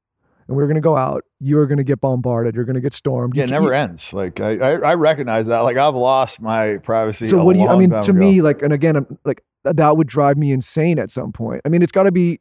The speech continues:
Speaker 1: nice for certain things, but do you ever, like, look at it and be like, "God damn, I want my privacy back"?
Speaker 2: I've always been a pretty, like, private person. I wasn't, like, a guy that, like, went to fucking ball games and went to dive bars, and I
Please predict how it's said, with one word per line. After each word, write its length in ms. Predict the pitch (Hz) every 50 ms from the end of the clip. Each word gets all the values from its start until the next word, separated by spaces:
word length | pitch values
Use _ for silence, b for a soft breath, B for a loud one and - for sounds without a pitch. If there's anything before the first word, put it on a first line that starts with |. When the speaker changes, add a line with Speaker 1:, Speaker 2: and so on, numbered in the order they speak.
| _ _
Speaker 1:
nice 480 | - 143 143 151 156 160 175 180 - -
for 140 | - 170
certain 340 | 139 - - 160 143 135 135
things, 600 | - _ 175 170 160 139 127 123 127 117 117 - _ _ _ _ _ _ _ _ _ _ _ _
but 120 | - 147 120
do 60 | 156
you 120 | 170 180
ever, 180 | 196 196 180 160
like, 240 | 147 135 135 123 - _ _
look 220 | 135 151 151 -
at 80 | 170 151
it 40 |
and 60 | 143 135
be 60 | 135
like, 120 | 120 117 - _ _
"God 240 | 147 139 135 131
damn, 220 | 127 135 131 131 123
I 60 | 117
want 160 | 120 120 120
my 60 | 120
privacy 380 | 113 120 117 117 120 113 - -
back"? 320 | - - - - - - _ _ _ _ _ _ -
Speaker 2:
I've 200 | 180 226 240 220
always 340 | 151 160 170 180 196 160 131
been 280 | 127 151 151 151 147
a 40 | 139
pretty, 640 | - _ - - 139 135 135 135 131 135 131 131 127
like, 540 | 123 120 117 117 113 107 110 110 107 - _ _ _
private 500 | _ - - 120 120 117 117 113 113 -
person. 580 | - - 113 107 110 110 - 127 131 131 127 113 104
I 120 | - 113 117
wasn't, 280 | 127 135 127 123 123 113
like, 140 | 117 117
a 80 | 113 110
guy 300 | 107 117 113 117 113 113
that, 80 | 113 110
like, 200 | 113 117 110 107
went 280 | 113 120 117 117 110
to 100 | - 110
fucking 440 | - _ 113 113 104 - 117 110 104
ball 340 | 90 110 110 110 113 110 110
games 520 | 113 110 110 110 110 110 110 107 110 107
and 140 | 104 107 110
went 160 | 113 110 101
to 40 | 101
dive 440 | 101 101 110 107 110 110 110 107 104
bars, 480 | 110 113 113 110 110 110 110 113 110 101
and 220 | 107 107 107 101 _ _ _ _ _ _ _ _ _ _ _
I 280 | 110 113 120 120 120